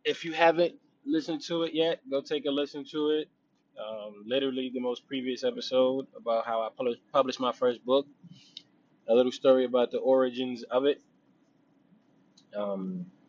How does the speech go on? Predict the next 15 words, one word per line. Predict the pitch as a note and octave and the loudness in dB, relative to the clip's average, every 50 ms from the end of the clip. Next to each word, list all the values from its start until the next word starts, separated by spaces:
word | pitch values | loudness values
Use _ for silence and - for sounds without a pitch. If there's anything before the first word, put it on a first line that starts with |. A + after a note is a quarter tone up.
| _ _ _ _ _ | _ _ _ _ _
what | - G#2+ G#2+ | -8 -4 -4
else | G#2 G2+ - | -4 -4 -6
can | - A2 | -6 -4
I | G2+ G2 F#2+ | -4 -4 -4
say | - - - G#2 G2+ G2+ G2 G2 G2 G2 G2 G2 F#2+ | -6 -8 -6 -4 -2 -2 -2 -2 -4 -6 -6 -8 -6
about | F#2+ G2+ G2 G2 - - | -4 -2 -2 -2 -2 -2
that? | G#2+ G#2 G#2 G2+ - - _ _ _ _ _ _ - - _ _ _ _ _ _ _ _ _ _ _ _ _ _ _ _ _ _ _ _ _ - _ _ - | -2 -2 -2 -4 -6 -10 _ _ _ _ _ _ -20 -20 _ _ _ _ _ _ _ _ _ _ _ _ _ _ _ _ _ _ _ _ _ -20 _ _ -20
I | E3 | -8
think | - G#3+ A#3+ A3+ - - | -4 -2 -2 -2 -2 2
that's | A3 A3 A3 F#3+ - - - - - - - - - - - | 4 4 4 4 2 -4 -12 -12 -10 -10 -10 -12 -12 -2 0
really | F#3+ G3+ G3 G#3 G#3 | 2 4 4 6 6
it | F#3+ B2 - - _ _ _ _ _ _ _ _ _ _ _ _ _ _ _ | 6 4 4 0 _ _ _ _ _ _ _ _ _ _ _ _ _ _ _
about | A#2+ A#2+ A#2 A2 G#2 - | 0 2 2 2 2 2
that. | A2 G#2 G2+ - - _ _ _ - - | 0 -2 -2 -4 -6 _ _ _ -8 -2
Um, | A#2+ A#2+ A#2+ A#2 A#2 A2+ A2+ A2+ A2+ A2+ A2 A2 G#2+ - | 0 2 2 2 2 0 0 -2 -6 -10 -12 -14 -16 -18